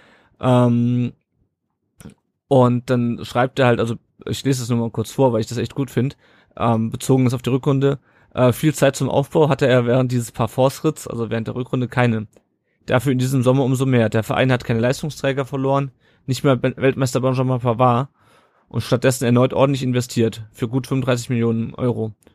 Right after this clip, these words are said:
Und auch wenn der Weltmeister in der Saisonvorbereitung ein paar Tage später zur Mannschaft stieß, auch wenn ein paar Spiele über Wochen fehlten, Korkut hatte sehr wohl Zeit, die Zeit, etwas aufzubauen. Und zwar ein Konstrukt, das für die kommende Saison das bestmögliche Resultat erzielen soll,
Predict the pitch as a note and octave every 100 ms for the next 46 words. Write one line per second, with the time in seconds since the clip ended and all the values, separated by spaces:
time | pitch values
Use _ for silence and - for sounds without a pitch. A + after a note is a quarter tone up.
0 | _ _ - G2 B2 B2+ C3 B2 C3+ C3+
1 | C3 - B2 B2 A#2+ C3+ C#3+ C3+ B2 C3
2 | C3+ G2+ C3 A#2+ A2 A2+ G#2+ D#3 E3+ B2+
3 | A2+ A2+ A#2+ - - C#3 - _ _ _
4 | _ - B2 B2+ B2 A#2+ B2 A2+ - C3+
5 | A#2 A#2+ B2+ D3 C3 C#3+ C#3 B2 B2 _
6 | _ _ _ - C3 B2+ C#3+ C3+ C3 C3
7 | B2 D3 D#3 C#3 G2+ - A#2+ A2+ F2 A2+
8 | G#2+ - - A2+ A2+ A#2+ C3 _ _ _
9 | _ _ _ - - A#2+ A#2 A#2+ - -
10 | D#3 - - B2 - B2 - C3 C#3+ B2+
11 | A#2 A#2+ C3 B2 - B2+ - C3 B2 A#2+
12 | B2 A#2+ C#3 C3 - - A2+ G#2+ G#2